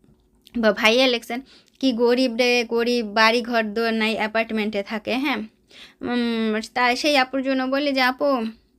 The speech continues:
আহ, মানুষ কেন অ্যাপার্টমেন্টে থাকে জানেন? কারণ কোরিয়ার বেশিরভাগ লোকজনেরই অ্যাপার্টমেন্টে থাকতে পছন্দ করে। যারা, উম, একতলা দুইতলা বিল্ডিং বা এই ধরনের ঘরগুলোতে বেশি থাকেন, বা ওয়ালসে রুম, যেমন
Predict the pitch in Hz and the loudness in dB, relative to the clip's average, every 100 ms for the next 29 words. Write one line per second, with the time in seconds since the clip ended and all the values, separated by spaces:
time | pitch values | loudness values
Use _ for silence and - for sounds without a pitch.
0 | - - - - 247 240 247 285 277 277 | -20 -20 -12 -4 -2 2 2 0 0 0
1 | 269 254 247 247 262 254 262 269 262 262 | 2 0 0 -2 -2 -4 -2 -2 -2 -2
2 | 285 311 247 214 240 - - 247 254 269 | -2 -2 -4 -6 -10 -14 -6 -4 2 2
3 | 277 262 247 254 240 240 240 233 226 233 | 4 2 0 -2 -6 -4 -4 -4 -6 -6
4 | 233 233 208 208 208 208 220 214 208 202 | -4 -2 -2 -4 -6 -6 -6 -6 -6 -6
5 | - 220 196 214 208 208 220 240 - - | -6 -8 -6 -6 -6 -4 -4 -4 -8 -18
6 | - - _ _ _ - _ 208 208 208 | -20 -20 _ _ _ -20 _ -6 -2 0
7 | 214 214 208 202 190 185 - 226 - 233 | 2 0 0 -2 -6 -8 -6 -6 -2 -2
8 | 220 214 214 214 208 208 208 208 208 208 | 0 -2 0 0 0 -2 -2 -2 -4 -2
9 | 196 196 208 214 202 202 196 208 185 196 | 0 0 0 -2 -2 -2 -4 -6 -6 -4
10 | 202 196 196 190 202 208 185 196 196 196 | -6 -6 -8 -8 -10 -10 -8 -6 -4 -4
11 | 196 208 208 190 196 196 196 190 196 190 | -4 -2 -2 -2 -4 -4 -4 -4 -6 -6